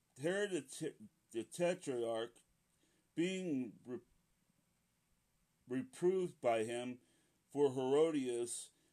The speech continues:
his brother Philip's wife, and for all the evils which Herod had done, added up above that he, that he shut up John in prison. Now when the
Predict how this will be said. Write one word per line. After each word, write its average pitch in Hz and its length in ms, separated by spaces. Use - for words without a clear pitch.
his 123 140
brother 156 400
Philip's 156 480
wife, 127 400
and 123 260
for 127 200
all 139 220
the 127 120
evils 131 520
which 120 360
Herod 127 380
had 110 220
done, 120 380
added 151 300
up 135 200
above 135 440
that 110 240
he, 131 180
that 117 260
he 139 220
shut 156 680
up 139 300
John 131 520
in 120 160
prison. 113 560
Now 139 300
when 147 400
the 127 120